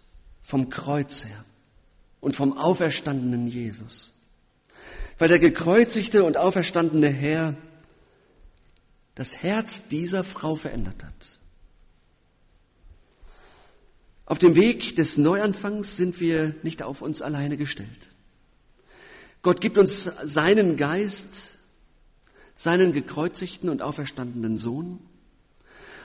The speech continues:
und eine ganz starke Verheißung für das Jahr zweitausendsiebzehn. „Ich will euch ein neues Herz und einen neuen Geist in euch geben und will das steinerne Herz aus eurem Fleisch wegnehmen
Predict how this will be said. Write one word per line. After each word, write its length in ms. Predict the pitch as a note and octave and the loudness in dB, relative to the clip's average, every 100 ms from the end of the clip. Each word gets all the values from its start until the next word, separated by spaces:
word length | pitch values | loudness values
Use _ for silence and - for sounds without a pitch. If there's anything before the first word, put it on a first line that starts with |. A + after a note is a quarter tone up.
| - | 0
und 140 | F#3+ | 2
eine 360 | F#3 F#3+ F3 D3+ | 4 6 4 2
ganz 380 | G3+ A#3+ - - | 0 0 2 2
starke 600 | - - G#3 A#3 A3+ G#3 | 0 -2 -4 -2 -2 -2
Verheißung 840 | - F3+ D3 F3 A#3 A#3 A#3 F#3+ - - - - _ _ | -2 -6 -4 -2 0 0 0 0 -2 -14 -20 -20 _ _
für 160 | - | 2
das 220 | F3+ E3+ - | 4 4 0
Jahr 180 | E3 | -2
zweitausendsiebzehn. 920 | E3+ - D#3 D3 C#3+ C#3 - - - G2+ - _ _ _ _ _ - | -4 -4 -2 -2 -4 -4 -8 -14 -14 -14 -18 _ _ _ _ _ -10
„Ich 120 | C#3 | 2
will 120 | F3 | 6
euch 180 | E3 D3 | 6 6
ein 260 | C#3+ C3 C3 | 6 8 8
neues 440 | D3 G3+ E3+ - | 8 8 6 4
Herz 500 | D3+ F#3+ G3 - - - - - - | -2 -2 -4 -6 -8 -16 -20 -16 -2
und 120 | E3 | 4
einen 320 | F3 F3 F3 | 8 8 8
neuen 440 | F#3 A3 G3 E3 | 6 8 8 6
Geist 460 | C3+ E3+ G3 E3+ - | 4 0 0 0 -2
in 80 | D3 | 0
euch 220 | B2+ B2 | 0 0
geben 320 | D3+ G3 A3+ | 2 4 4
und 160 | F#3+ D3 | 4 6
will 120 | F3+ | 4
das 160 | E3 C#3 | 4 2
steinerne 640 | - E3+ F3+ G#3+ E3+ C#3 | -2 -2 0 2 2 0
Herz 560 | C3 C#3+ F3 F3 - - _ - - - - - | -2 -4 -4 -6 -10 -16 _ -20 -20 -20 -20 -14
aus 200 | - D3+ | -2 0
eurem 380 | - F3+ F#3+ E3 | 4 4 6 4
Fleisch 540 | C3+ - C#3+ F#3 - C#3 | 0 -4 -2 0 0 0
wegnehmen 760 | E3+ E3+ E3 D#3 D3 C3+ - | 0 2 4 4 2 0 -10